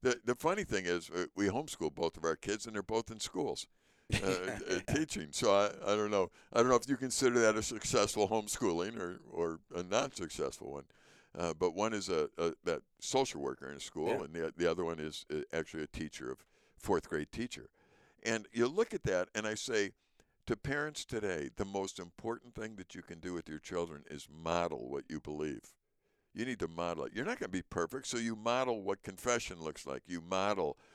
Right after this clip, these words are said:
Speaker 1: what it looks like to be humble before God when you make a mistake. But you model it. And, and really, while Tim is on the, the, in the horseshoe or whatever they call your, your place,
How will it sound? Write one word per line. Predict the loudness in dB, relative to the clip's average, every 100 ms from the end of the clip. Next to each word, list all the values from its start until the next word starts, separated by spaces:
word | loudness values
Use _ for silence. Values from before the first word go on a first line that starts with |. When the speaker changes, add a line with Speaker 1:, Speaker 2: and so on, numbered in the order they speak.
| -12
Speaker 1:
what | 2 2
it | 2
looks | 0 -2 0
like | -2 -2
to | -8
be | -6
humble | -2 -2 -2
before | -4 -6 -4 -4
God | -2 -2 -2
when | -6
you | -6
make | -6 -8
a |
mistake. | -10 -12 -6 -6 -6 -8 _ _ _ _ _ -2
But | -2
you | 0 -4
model | -4 -4 -4 -4 -4 -4
it. | -4 -10 -20 _ _ _ _
And, | -2 -2 -2
and | -4 -2
really, | -2 2 2 2 -4
while | -2 2 4 2 0 _ _ _ _
Tim | -6 -6 -4
is | -4
on | 0 0 0
the, | -2 -2 -4
the, | -4 -2
in | -2
the | -2 2
horseshoe | 2 2 -2 0
or | 0
whatever | 2 2 0
they | -4
call | -4 -2 -2
your, | 0 -4 -8 _ _
your | -8 -8 -2
place, | 0 0 -2 -14